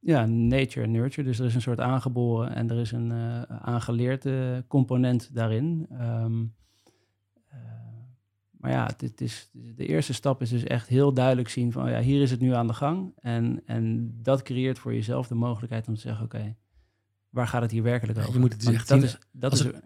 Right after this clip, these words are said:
Speaker 2: als een opportunity, van nu kan ik oefenen.
Speaker 1: Ja, nou, als je daar bent en je kan dat op die manier al zien, dan heb je al de nodige stappen gezet.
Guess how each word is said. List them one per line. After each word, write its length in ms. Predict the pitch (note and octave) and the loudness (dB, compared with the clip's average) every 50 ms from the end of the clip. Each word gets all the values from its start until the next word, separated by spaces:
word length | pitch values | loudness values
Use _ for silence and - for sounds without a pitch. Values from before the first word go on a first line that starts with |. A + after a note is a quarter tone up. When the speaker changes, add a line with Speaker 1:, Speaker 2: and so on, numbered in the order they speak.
| - - | -20 -12
Speaker 2:
als 140 | - C3 A2+ | -4 0 0
een 100 | D3 D3+ - | 0 0 0
opportunity, 840 | - D#3 - - C3 - - F#3+ F#3 F3 D3+ B2+ A2 A2+ A2 A2+ A#2+ A2 | -2 0 2 2 2 6 8 10 12 12 12 10 8 4 0 0 0 2
van 180 | B2 A#2+ B2 | 6 8 10
nu 100 | C#3 D3+ | 10 10
kan 180 | D3 - C3+ B2 | 10 10 8 8
ik 100 | A#2+ - | 8 6
oefenen. 420 | - D#3 - - B2+ A2 G2 - _ _ | 4 2 4 4 4 4 2 2 _ _
Speaker 1:
Ja, 400 | - B2 C3+ D3+ D3 A2+ G2+ G#2+ | -2 2 2 4 4 2 0 -2
nou, 180 | A#2 A#2+ A#2 A#2 | -4 -2 0 0
als 120 | B2 A2+ | 0 0
je 80 | - B2+ | 0 0
daar 200 | B2+ A#2+ A#2+ A#2+ | 0 0 2 4
bent 340 | C#3 C#3+ C3 A#2+ C3 - - | 6 6 8 8 6 4 0
en 120 | - A#2 | -4 -2
je 100 | A#2 A#2 | -2 -2
kan 180 | A2+ - B2 B2 | -2 -2 0 0
dat 160 | A#2+ A2+ - | 0 0 -2
op 120 | A2+ A2+ | -2 4
die 100 | A#2+ C3+ | 6 8
manier 280 | C#3+ C#3 B2+ B2+ B2 A2+ | 10 10 10 8 6 4
al 120 | A2+ G#2+ | 2 2
zien, 200 | G#2 A#2 B2 D3 | 2 2 2 2
dan 180 | D#3+ C#3+ A#2+ A2+ | 2 2 2 2
heb 120 | A2+ A2+ | 0 0
je 100 | A2+ A2+ | 0 -2
al 100 | A2+ A2+ | -2 0
de 80 | A2 A2+ | 0 0
nodige 320 | A#2 A#2 A#2+ A#2 A2 A#2+ | 0 0 0 -2 -2 -4
stappen 320 | A2 - C3+ B2 A#2 B2 A2 | -4 -4 -4 -4 -4 -4 -6
gezet. 400 | A2+ A#2 C#3+ C#3+ A#2 A2 - | -6 -4 -4 -4 -6 -6 -10